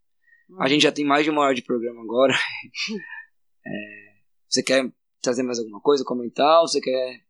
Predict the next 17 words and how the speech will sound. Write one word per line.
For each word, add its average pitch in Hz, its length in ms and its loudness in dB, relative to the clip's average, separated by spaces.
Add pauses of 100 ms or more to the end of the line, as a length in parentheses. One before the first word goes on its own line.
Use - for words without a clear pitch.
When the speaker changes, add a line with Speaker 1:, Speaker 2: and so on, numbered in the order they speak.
(280)
Speaker 2:
trazer 127 220 2
a 127 80 2
música 123 360 -2
que - 60 -6
você 113 120 -4
escolheu? 107 440 -4 (1000)
Speaker 1:
Não, 349 240 -2
ah, 220 340 -2 (440)
é 202 180 -8
infinito, 247 520 0
né, 220 160 -2
os 214 120 -4
comentários 190 640 -2
sobre 175 160 -6
essas 196 400 -4 (480)
coisas, 180 480 -2
perplexidades 170 1040 -4